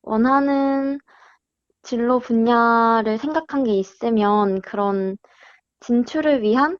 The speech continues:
발판 마련도 가능하고 이제 하나의 스펙으로 그 간-, 이수증도 받을 수 있다고 해서 관심을 가지고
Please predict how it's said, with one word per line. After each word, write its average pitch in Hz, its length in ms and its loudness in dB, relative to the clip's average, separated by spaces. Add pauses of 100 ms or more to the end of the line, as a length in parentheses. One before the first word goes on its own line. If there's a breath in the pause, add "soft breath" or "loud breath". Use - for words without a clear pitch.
발판 262 480 0
마련도 226 1080 0
가능하고 220 760 0
이제 190 160 -2
하나의 294 380 0
스펙으로 196 1080 -2 (720 loud breath)
그 190 400 -6 (460)
간-, 214 460 -2 (1200)
이수증도 311 600 -2
받을 220 340 2
수 233 160 -6
있다고 226 460 -4
해서 214 680 2
관심을 214 520 0
가지고 196 760 -2